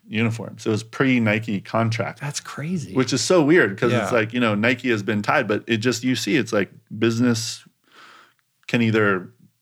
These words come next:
Speaker 1: work or not. You
Speaker 2: Uh-huh.
Speaker 1: know, there wasn't a relationship at that time. And then my second year was the first year of, like, the Nike All Sports contract, um, concept. And so, um, we got, like, some pretty basic Nike stuff.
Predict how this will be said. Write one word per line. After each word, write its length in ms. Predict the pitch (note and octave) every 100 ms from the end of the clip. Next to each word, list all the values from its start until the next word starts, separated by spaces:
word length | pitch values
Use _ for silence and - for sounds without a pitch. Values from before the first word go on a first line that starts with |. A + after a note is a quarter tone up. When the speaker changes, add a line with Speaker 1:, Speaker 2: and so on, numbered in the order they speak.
| _ _
Speaker 1:
work 440 | G#2 G2 A2 C#3+ -
or 100 | G#2
not. 400 | A2+ E3 A#2 A2+
You 60 | A2
Speaker 2:
Uh-huh. 140 | A#2+ A2
Speaker 1:
know, 60 |
there 140 | A2 A2
wasn't 280 | A#2+ A#2
a 40 | A#2
relationship 640 | G#2+ A#2 - G#2+ A2 -
at 160 | G2 F#2+
that 180 | G2 G2
time. 280 | G#2 F#2+
And 200 | F#2 F#2 G2+
then 240 | A2+ G#2+
my 120 | G#2 F#2+
second 360 | - C3+ A#2
year 340 | G#2 G2+ F#2+ - - _
was 140 | G#2+
the 80 | G#2
first 320 | G2+ A2+ G#2+
year 180 | G#2+ G2+
of, 100 | F#2
like, 220 | F#2 F2+
the 60 | -
Nike 320 | F#2+ F#2+ G2+
All 120 | F#2
Sports 340 | F2+ - G2 -
contract, 500 | - F#2 - F2+ - _ -
um, 240 | G2 F#2
concept. 560 | - G2 F2 G2 F2+ G2
And 100 | F2+
so, 240 | G2 F2+ - - - -
um, 360 | A2 G2 F#2+ - _
we 160 | A2 G#2
got, 320 | G#2 G2+ G#2
like, 380 | G2+ F#2 - - _ _ _ _
some 160 | - G2
pretty 220 | A2+ G2+
basic 520 | F2+ F2+ - F#2+ - - _
Nike 280 | A2 F#2 G2
stuff. 440 | - - G2+ A2+